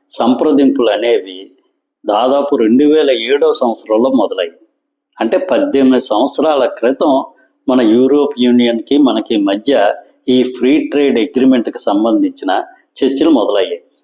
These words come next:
కాకపోతే ఆ తర్వాత కొంతకాలం పాటు పూర్తిగా దాన్ని పక్కన పెట్టడం జరిగింది.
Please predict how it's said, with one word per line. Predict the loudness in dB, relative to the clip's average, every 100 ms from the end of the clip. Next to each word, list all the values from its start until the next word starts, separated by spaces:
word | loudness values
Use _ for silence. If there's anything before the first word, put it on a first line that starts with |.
| -6
కాకపోతే | -2 -2 -2
ఆ | -2
తర్వాత | -2 0 0 0 -4
కొంతకాలం | -4 -2 -2 -2 -2 -2 -2
పాటు | -2 -4 -2
పూర్తిగా | -2 0 0 0
దాన్ని | 0 -2 -4 -6
పక్కన | -4 -2
పెట్టడం | -2 -2 -2 -4
జరిగింది. | -2 -4 -4 -10 -8